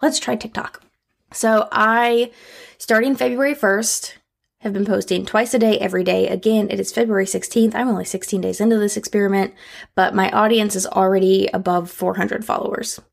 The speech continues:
It took me <laughs> so long to do that on Instagram with my original business. And let me look. I'm not even sure if I have that many followers on my Magical Escapes Vacation Instagram. I don't think I do.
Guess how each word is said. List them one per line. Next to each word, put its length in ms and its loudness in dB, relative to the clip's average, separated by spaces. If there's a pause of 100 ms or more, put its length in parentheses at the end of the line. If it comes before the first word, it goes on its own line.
(300)
It 80 -8
took 180 0
me 220 4
<laughs> 360 -8
so 320 -2
long 280 0
to 100 -2
do 140 -4
that 160 -2
on 120 -4
Instagram 640 0 (380)
with 420 2
my 840 2 (580)
original 440 2
business. 460 0
And 320 -2 (180)
let 160 0
me 140 4
look. 400 0
I'm 140 0
not 160 4
even 180 2
sure 140 0
if 100 -2
I 60 -2
have 300 -4
that 140 2
many 160 0
followers 680 0 (100)
on 440 -2
my 380 -2
Magical 360 -2
Escapes 380 -2
Vacation 600 0
Instagram. 760 0 (880)
I 60 -2
don't 260 0
think 160 2
I 120 4
do. 460 0